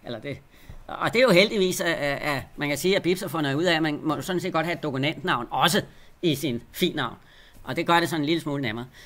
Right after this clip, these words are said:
Så her der har jeg en bygningsmål, her har jeg en terrænmodel, det er jo typisk noget af det, I skal have oprettet. Og så, øh, så har jeg, begynder jeg jo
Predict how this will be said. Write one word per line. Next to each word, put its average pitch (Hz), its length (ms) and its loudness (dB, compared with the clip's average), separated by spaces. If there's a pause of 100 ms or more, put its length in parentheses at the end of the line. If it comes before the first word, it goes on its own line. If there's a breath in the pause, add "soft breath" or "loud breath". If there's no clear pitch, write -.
(120 loud breath)
Så 151 100 -2
her 220 180 4
der 220 80 4
har 202 120 6
jeg 196 120 6
en 170 60 6
bygningsmål, 214 540 2
her 180 220 2
har 185 160 0
jeg 180 80 2
en 156 60 2
terrænmodel, 170 540 0
det - 80 -6
er 180 60 2
jo 170 60 2
typisk 165 300 -2
noget 160 120 0
af 143 60 -4
det, 143 60 -2
I 135 80 -2
skal 160 160 -2
have 180 120 4
oprettet. 170 380 2 (280 loud breath)
Og - 100 -6
så, 190 80 0
øh, 135 960 2
så 180 100 -6
har 170 200 0
jeg, 151 140 -2
begynder 151 260 -2
jeg 156 60 2
jo 135 60 0